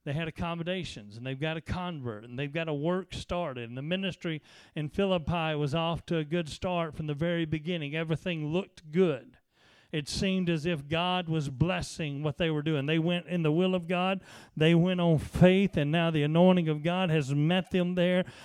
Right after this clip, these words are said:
and God started opening doors. Uh, amen. Started to make a way, starting to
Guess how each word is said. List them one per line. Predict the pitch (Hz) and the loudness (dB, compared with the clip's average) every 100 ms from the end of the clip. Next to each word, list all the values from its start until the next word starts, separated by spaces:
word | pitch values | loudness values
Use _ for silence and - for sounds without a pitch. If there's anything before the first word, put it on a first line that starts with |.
| - | -2
and | 151 143 | 0 2
God | 156 180 156 | 4 2 0
started | - 180 170 156 | 0 4 6 8
opening | 175 175 156 139 139 | 8 8 4 2 4
doors. | 151 170 185 170 151 | 8 8 8 6 4
Uh, | 147 - - - | 2 0 -14 2
amen. | 143 151 165 | 2 4 2
Started | 143 - 185 165 | 2 6 6 8
to | 143 | 4
make | 143 175 160 | 4 2 4
a | 139 | 6
way, | 135 170 180 | 8 6 6
starting | 165 - 175 | 2 4 4
to | 143 | 6